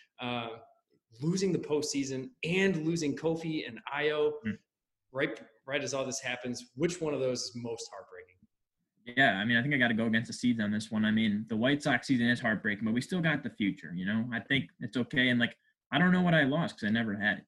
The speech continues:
Speaker 2: you know? But the Illinois season, I mean, maybe I will end up going to Purdue, you know, but I'm still gonna have emotional ties to Illinois.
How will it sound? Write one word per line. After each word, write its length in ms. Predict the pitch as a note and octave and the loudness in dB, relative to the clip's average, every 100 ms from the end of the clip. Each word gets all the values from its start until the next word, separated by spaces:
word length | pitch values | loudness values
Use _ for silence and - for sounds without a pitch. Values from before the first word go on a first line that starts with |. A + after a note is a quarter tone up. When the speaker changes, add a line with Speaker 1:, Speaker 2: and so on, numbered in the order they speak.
| - | -10
Speaker 2:
you 100 | G2 | -6
know? 220 | G#2 A2 | -4 -4
But 160 | G#2+ - _ _ _ _ - | -6 -10 _ _ _ _ -2
the 100 | C3+ | 0
Illinois 300 | D3+ D3 C#3 | 2 2 2
season, 360 | C3+ C3 A#2+ | 4 4 4
I 60 | B2 | 4
mean, 240 | C3 A#2+ - _ _ _ _ _ | 4 2 0 _ _ _ _ _
maybe 240 | C#3+ D3+ D3+ | 2 6 6
I 80 | C3+ | 6
will 280 | C3 C3 B2+ | 4 2 2
end 140 | B2 | 2
up 120 | G#2+ | 0
going 160 | B2+ A#2+ | 0 0
to 60 | |
Purdue, 380 | A2 B2 G#2+ A#2 | 0 -2 0 2
you 100 | A2+ | 4
know, 140 | A2 A2 | 2 2
but 80 | A2 | 0
I'm 100 | C3+ | -2
still 220 | - F3+ | 0 0
gonna 160 | D3+ | 2
have 120 | C3+ A2 | 2 2
emotional 420 | A2+ A2+ - G2 | 2 0 -6 -10
ties 280 | - G#2 G2 | -2 -2 -2
to 80 | F#2+ | -4
Illinois. 460 | G2+ G2 F#2+ F#2+ | -2 -2 -2 -4